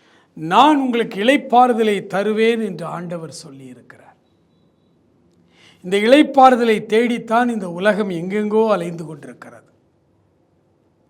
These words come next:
ஆனால் இளைப்பாறுதல் எங்கே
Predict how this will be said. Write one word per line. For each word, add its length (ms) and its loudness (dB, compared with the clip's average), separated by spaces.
ஆனால் 260 -20
இளைப்பாறுதல் 680 -12
எங்கே 260 -4